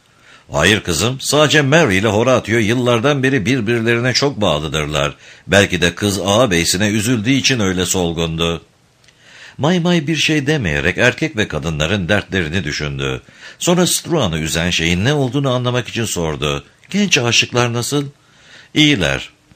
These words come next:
May May'a Brock'la konuştuklarını anlatmamıştı.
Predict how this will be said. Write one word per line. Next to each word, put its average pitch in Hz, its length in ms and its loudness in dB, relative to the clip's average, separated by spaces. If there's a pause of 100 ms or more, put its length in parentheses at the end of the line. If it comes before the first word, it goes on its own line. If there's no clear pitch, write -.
(300)
May 151 220 2
May'a 156 320 0
Brock'la 147 380 0
konuştuklarını 117 680 -2
anlatmamıştı. 73 960 -4